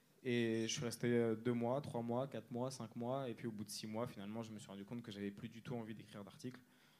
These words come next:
et que ça allait être quelque chose de légèrement, euh, différent, quoi. Et c'est comme ça, euh, euh, et aussi pour dire la vérité, parce que l'éditrice, euh, de l'Iconoclaste, à ce moment-là, m-,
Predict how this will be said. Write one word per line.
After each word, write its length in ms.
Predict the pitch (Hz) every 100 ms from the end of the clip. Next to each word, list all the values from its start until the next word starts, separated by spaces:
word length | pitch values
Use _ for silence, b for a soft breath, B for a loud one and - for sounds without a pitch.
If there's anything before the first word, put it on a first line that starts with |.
| B -
et 140 | - 107
que 760 | - 104 101 101 101 98 92 -
ça 180 | -
allait 120 | 107 110
être 140 | 110
quelque 180 | 110 101
chose 420 | 120 110 107 107 - _ _ - - -
de 80 | 117
légèrement, 600 | 110 110 113 110 110 110
euh, 480 | 104 - - - 58 67 - - - - - - - 120
différent, 380 | - 120 101 101
quoi. 120 | - 139 - _ _
Et 360 | 110 104 95 98 -
c'est 180 | - 104
comme 200 | 113 107
ça, 280 | 123 123
euh, 300 | 120 104 98 110 B B B B B _ _
euh, 280 | - 95 67 - - - - -
et 120 | 117
aussi 260 | 120 -
pour 180 | 147 123
dire 120 | 113
la 100 | 113
vérité, 300 | 113 117 113
parce 280 | 123 110 101
que 400 | - 120 117 113
l'éditrice, 640 | 107 113 117 - 127 123 -
euh, 480 | 110 107 104 104 101 101 101 101
de 80 |
l'Iconoclaste, 680 | 110 107 123 120 117 127 127 - B B -
à 80 |
ce 120 | 113 123
moment-là, 380 | 123 123 127
m-, 220 | 123 123